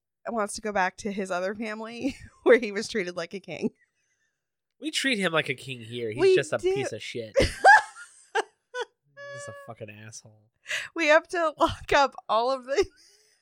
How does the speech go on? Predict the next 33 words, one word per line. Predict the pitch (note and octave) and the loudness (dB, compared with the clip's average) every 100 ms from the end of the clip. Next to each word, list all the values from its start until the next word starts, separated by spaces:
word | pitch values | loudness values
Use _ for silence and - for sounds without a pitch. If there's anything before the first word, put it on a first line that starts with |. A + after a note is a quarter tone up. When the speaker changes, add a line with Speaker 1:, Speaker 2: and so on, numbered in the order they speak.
| _ _ _ _ _ - | _ _ _ _ _ -12
Speaker 2:
Yeah, | C4+ | -8
we | |
have | B3+ | 0
to | G#3 | 0
throw | - F#3+ G#3 | 2 6 6
Loki | G3 G3+ G3 F#3 | 8 4 4 0
in | |
the | D#3+ | 2
bedroom | C#3+ D3+ F#3+ D#3+ | 4 6 6 2
before | C#3+ D3+ | 0 0
we | D3 | 0
leave | C#3 D#3 G3 | 0 2 0
'cause | E3 C#3 | 0 0
we're | D3 | 4
like, | D3 C3 | 4 4
Speaker 1:
Mm. | |
Speaker 2:
we | C#3+ | 2
don't | D#3 D3+ | 0 0
wanna | D3+ | -2
come | D3+ C3 | -2 0
home | C#3 D3 | 0 2
and | |
have | C3+ | 0
him | C3 A#2 A2+ | -2 -8 -8
dash | A2+ B2 B2+ | -4 -4 -4
out | A#2+ C#3 | -4 -4
again. | B2+ F#2+ G3 | -4 -10 -2
Speaker 1:
Right. | A#3 G#3 F3+ B3 | 2 4 2 0
So | C#4 | -6
we | B3 A#3+ | -6 -2
lock | A3+ B3+ - | 0 0 -2
him | D#4 A3+ | -4 -2
up, | G3 | -4